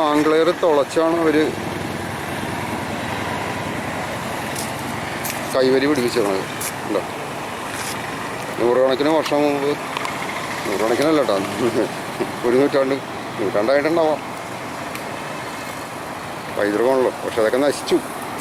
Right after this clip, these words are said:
പലയിടത്തും. ഇതൊന്നും സംരക്ഷണമില്ലാതെ ബ്രിട്ടീഷുകാർ പണിതാണല്ലോ എന്നുള്ള ഒരു ഇതിലായിരിക്കാം. ഇനി കൈവരി ഉണ്ടായോ ഇല്ലേ, പുതിയതായിട്ട് പിടിപ്പിച്ചാണോന്നറിയില്ല. എന്തായാലും ഞങ്ങൾ അന്ന് വരുമ്പോഴും ഉണ്ട്,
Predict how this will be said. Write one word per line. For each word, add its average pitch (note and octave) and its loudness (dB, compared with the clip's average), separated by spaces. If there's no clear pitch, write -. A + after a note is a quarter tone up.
പലയിടത്തും. A#2 2
ഇതൊന്നും A#2 2
സംരക്ഷണമില്ലാതെ C#3+ 4
ബ്രിട്ടീഷുകാർ B2 4
പണിതാണല്ലോ D3 4
എന്നുള്ള D3+ 4
ഒരു D3 2
ഇതിലായിരിക്കാം. D3 2
ഇനി G#2+ 0
കൈവരി A2+ 4
ഉണ്ടായോ C3 6
ഇല്ലേ, D3+ 4
പുതിയതായിട്ട് D3 4
പിടിപ്പിച്ചാണോന്നറിയില്ല. D3+ 2
എന്തായാലും G#2 2
ഞങ്ങൾ A#2 2
അന്ന് C#3 4
വരുമ്പോഴും E3 4
ഉണ്ട്, F3+ 2